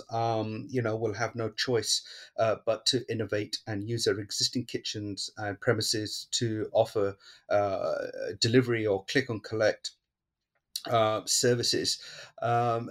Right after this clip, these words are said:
e-, essentially, that is the only way they're gonna be able to sustain or recoup some of their costs, which they're in, in, in, uh, they've inherited through having, uh, high street locations. But also those chains,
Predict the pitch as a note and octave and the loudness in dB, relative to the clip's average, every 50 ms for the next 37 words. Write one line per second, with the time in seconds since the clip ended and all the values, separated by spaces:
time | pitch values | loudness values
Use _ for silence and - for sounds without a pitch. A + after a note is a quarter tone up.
0 | - A#2 A#2+ A2 - - A2+ - - - C3+ B2+ B2+ - - - A#2+ A#2 A#2 A2+ | -2 0 2 2 2 2 2 2 2 2 2 2 0 0 -2 -2 -2 -2 2 6
1 | B2 A#2 A2+ A#2 A#2 - - A#2 - - B2+ C3+ B2+ B2+ B2+ A#2 A#2+ A2+ G#2+ - | 6 6 6 6 2 0 -2 -4 -2 0 0 2 2 2 2 4 2 2 2 2
2 | A2 G#2 - A#2 G#2+ G#2+ G2+ - A2 G2 - - A2 A2+ A#2 A#2 - - - - | 0 0 0 -2 -2 -2 -4 -4 -4 -2 0 0 0 0 0 0 0 0 0 0
3 | A#2+ A2+ - - - A#2+ A#2 A2+ A2+ A2+ A2+ - - - - - A2+ A#2 A2 G#2+ | 0 0 0 2 2 2 2 2 0 -4 -8 -12 -20 -20 -2 4 4 6 6 4
4 | A2 A#2 A2+ A2+ - - A#2 G#2+ - - - B2 A#2 A2+ G#2 - - G2 G2+ G2 | 2 -4 -6 -4 -2 -2 -2 0 2 2 2 2 0 -2 -4 -6 -6 -6 -6 -6
5 | - _ - - - - - - - - - - - - - - A#2 G#2 G2+ - | -8 _ -10 -6 -2 0 0 0 0 0 0 0 -2 -4 -2 -2 -2 -2 -2 -2
6 | - - G#2+ G#2+ G#2 G2 - - A2 G#2 F#2 - - G2+ G#2 G#2 A2 G#2+ - G2 | -2 0 2 4 4 4 4 2 -2 -4 -6 -6 -8 -8 -10 -10 -12 -14 -14 -14
7 | G#2 G#2 G2+ A2 A2+ - - G#2+ G#2 G2+ G#2 G2+ G2+ G2 D#2+ D#2 D#2 - - G#2+ | -14 -14 -14 -14 -16 -14 -10 -6 -4 -4 -2 -2 0 0 2 0 0 0 0 -2
8 | G#2+ - - - G2 G2+ F#2+ - B2+ B2 B2+ A#2+ - - G2+ - - - - - | -2 -2 -4 -6 -6 -6 -2 0 2 4 4 4 4 2 0 0 -2 -6 -8 -10
9 | - - - - - - A#2+ A#2 A2 - - A#2+ A2+ G#2+ A#2 A2+ A2+ A2 G#2 - | -14 -16 -16 -16 -6 -2 -2 0 0 2 2 2 2 2 2 0 0 -2 -4 -8
10 | - - - - _ _ - G#2 A2+ A2+ A2+ A2 A2+ A2 A2 G#2+ - B2 A#2+ A#2 | -14 -20 -20 -20 _ _ 2 2 4 4 4 4 2 2 0 0 0 0 0 0
11 | - - - A#2+ A2+ - G#2+ A2+ A#2 A#2+ - - - E3+ F3 - - - - - | 0 -2 -2 -4 -4 -2 -2 -4 -4 -4 -2 0 0 0 0 -2 -4 -8 -8 -8
12 | - - - - - - - - - - _ - B2+ A#2 - - - - C3+ C#3 | -6 -6 -6 -6 -8 -14 -18 -18 -18 0 _ 6 6 6 6 2 -2 0 0 2
13 | C3 - - - C3+ B2+ B2 A#2+ A#2 A2+ - - - - - _ - A#2+ B2 B2 | 2 2 0 2 2 2 4 2 0 -2 -6 -16 -20 -20 -6 _ 4 4 4 4
14 | A#2 - - - - - - - C3 C3 B2 A2+ A2 G#2+ G2+ F#2 - - - | 4 2 -2 -2 -2 -2 0 2 4 2 2 2 0 -2 -4 -4 -4 -4 -6